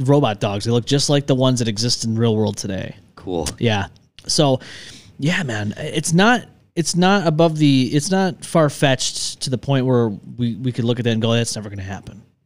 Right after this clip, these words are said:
Speaker 1: It's already here.
Speaker 2: Yeah, uh, th-, yeah. Um, I remember, uh,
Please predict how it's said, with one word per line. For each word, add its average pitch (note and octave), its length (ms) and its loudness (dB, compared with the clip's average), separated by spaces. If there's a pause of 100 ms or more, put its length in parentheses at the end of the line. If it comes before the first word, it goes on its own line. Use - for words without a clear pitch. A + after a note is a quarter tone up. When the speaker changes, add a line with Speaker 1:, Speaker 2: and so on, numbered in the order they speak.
(320)
Speaker 1:
It's - 100 -4
already A#2+ 160 2
here. B2+ 380 -4 (1040)
Speaker 2:
Yeah, G#2 240 -2 (260)
uh, - 80 -16
th-, - 320 -16
yeah. F#2+ 240 -4 (120)
Um, G#2 260 0
I G#2+ 100 0
remember, A2+ 480 -2
uh, F2+ 180 0